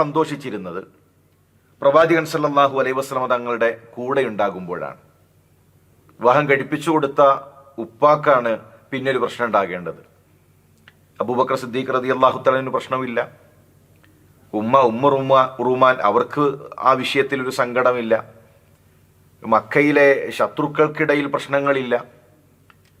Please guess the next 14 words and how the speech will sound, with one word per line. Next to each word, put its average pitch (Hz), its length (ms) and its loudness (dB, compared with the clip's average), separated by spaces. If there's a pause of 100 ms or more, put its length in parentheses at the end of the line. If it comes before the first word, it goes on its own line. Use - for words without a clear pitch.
(480)
അടുത്ത 139 360 2 (140)
കാലം 147 340 6
വരെയുള്ള 151 360 4 (180)
ഇസ്ലാം 147 380 2
വിമർശകന്മാർക്ക് 165 880 0
പോലും 180 300 0
ആ 196 120 6
വിഷയത്തിൽ 165 480 0 (180)
ഒരു 175 160 2
പ്രശ്നമില്ല. 113 460 -4 (1300)
പിന്നെ 147 180 2 (140)
ഇത് 208 120 0 (120)
പ്രശ്നമായി 185 600 4 (100)
ഇന്ന് 165 220 -2